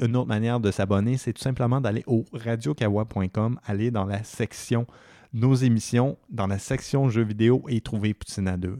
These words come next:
Sur notre page d'émission, vous allez avoir accès à notre fil R S S et via ce fil R S S-là, vous pouvez vous abonner à notre émission, peu importe le client de balado-diffusion que vous utilisez. Poutine à deux est bien évidemment présent sur les réseaux sociaux, donc encore une fois,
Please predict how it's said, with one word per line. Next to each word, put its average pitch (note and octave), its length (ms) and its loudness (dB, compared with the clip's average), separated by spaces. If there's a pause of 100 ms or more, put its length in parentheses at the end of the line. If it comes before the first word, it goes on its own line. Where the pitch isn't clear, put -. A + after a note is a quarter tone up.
Sur D#3+ 400 2
notre A2+ 200 0
page A2 360 0
d'émission, G2+ 420 0
vous G#2 100 -4
allez F#2+ 140 -2
avoir G2+ 340 -4
accès - 260 -6
à G#2+ 60 -4
notre F#2+ 200 -2
fil G#2+ 200 -4
R G2 120 -2
S G2 180 -6
S B2 300 -6
et B2+ 100 -2
via A2 240 0
ce A2 140 -4
fil G#2+ 200 -4
R G2 100 -4
S F#2+ 200 -4
S-là, A2 300 -2
vous A2+ 160 -6
pouvez G#2+ 320 -2
vous G#2 200 -6
abonner F#2 380 -2
à - 80 -4
notre F#2+ 240 -2
émission, G#2 400 -6 (460)
peu A2+ 280 0
importe G#2 480 -6
le A2 120 -4
client F#2+ 280 -4
de G2 120 -2
balado-diffusion F#2+ 840 -6 (420)
que A#2+ 280 0
vous A#2 260 -4
utilisez. G2+ 760 -6 (680)
Poutine - 300 0
à C#3+ 60 6
deux D#3 140 8
est C#3+ 80 8
bien A#2 260 4
évidemment A#2 640 4
présent A#2 600 2
sur A2+ 180 0
les G#2 100 4
réseaux G#2 240 4
sociaux, C3 360 2
donc B2 280 4
encore A2 220 0
une G#2 60 -2
fois, B2+ 200 -2